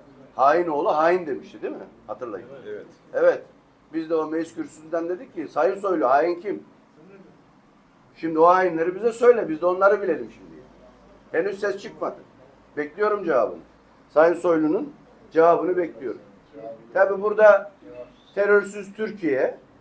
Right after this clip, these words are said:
Speaker 1: yani güzel bir, e, söylem terörsüz Türkiye. Kim istemez terörsüz Türkiye'yi? Yani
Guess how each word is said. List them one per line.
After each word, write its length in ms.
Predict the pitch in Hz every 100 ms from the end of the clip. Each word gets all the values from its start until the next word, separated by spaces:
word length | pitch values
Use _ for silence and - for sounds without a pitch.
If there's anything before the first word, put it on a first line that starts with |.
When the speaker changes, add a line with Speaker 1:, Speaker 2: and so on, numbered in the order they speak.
| _ _ _ - _ _
Speaker 1:
yani 220 | 180 170 165
güzel 380 | 175 202 196
bir, 140 | 160 120
e, 80 | - - - - - 87 90 92 90 87 82 78 - - -
söylem 440 | 139 131 117 104 -
terörsüz 460 | 117 110 98 110 95
Türkiye. 440 | 117 - 107 98 85 - _ _ _
Kim 160 | - 302
istemez 400 | - 202 156 -
terörsüz 320 | 127 117 - -
Türkiye'yi? 440 | 101 - 95 85 - - - - - _ _ - _ _ _ _ _ -
Yani 380 | 139 160 151